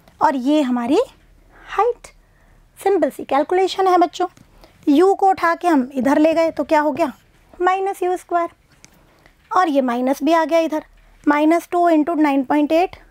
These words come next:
इंटू टेन, ठीक है। तो we get U square is equals to one ninety six। तो यू कितना होगा बच्चों,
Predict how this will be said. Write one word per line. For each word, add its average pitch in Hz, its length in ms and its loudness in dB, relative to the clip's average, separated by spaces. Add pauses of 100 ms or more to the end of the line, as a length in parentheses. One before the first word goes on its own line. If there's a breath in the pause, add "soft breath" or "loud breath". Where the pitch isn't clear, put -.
(140)
इंटू 254 280 -2 (840)
टेन, 440 200 -2 (540)
ठीक 392 140 0
है। 427 120 -2 (580 soft breath)
तो 339 80 0
we 339 120 0
get 370 340 2
U 302 200 0
square 359 260 0
is 311 100 -4
equals 339 240 -2
to 415 180 2
one 240 200 -4
ninety 269 320 -2
six। 370 200 -8 (680)
तो 294 60 -2
यू 269 200 0
कितना 302 280 -2
होगा 311 200 2
बच्चों, 302 320 -2